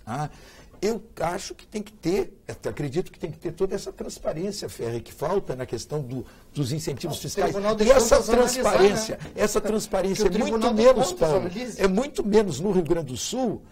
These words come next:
Speaker 1: Eu digo que tem que mexer nesse, nessa, nessa questão do I C M S, que é uma vergonha o que se faz com o I C M S pelo Brasil afora,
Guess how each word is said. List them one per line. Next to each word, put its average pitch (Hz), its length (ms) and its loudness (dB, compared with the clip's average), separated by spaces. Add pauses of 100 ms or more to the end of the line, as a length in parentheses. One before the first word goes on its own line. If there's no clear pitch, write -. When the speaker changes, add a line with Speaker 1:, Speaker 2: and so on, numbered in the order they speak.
(200)
Speaker 1:
Eu 170 120 2
digo 185 200 -4
que - 120 -18
tem 196 120 0
que - 120 -8
mexer 180 480 -2
nesse, - 280 -2
nessa, 131 540 -6
nessa 123 260 -6
questão 156 360 -6
do 139 100 -8
I 131 60 -8
C - 140 -8
M 117 120 -8
S, 165 240 -6
que - 60 -8
é - 20 -4
uma 156 140 -2
vergonha 196 680 4
o - 40 -4
que - 120 -12
se - 140 -12
faz 160 240 -4
com - 60 -14
o - 20 -10
I 110 40 -12
C - 120 -2
M 127 100 -4
S 139 160 -6
pelo 135 140 -6
Brasil 123 280 -6
afora, 151 460 -4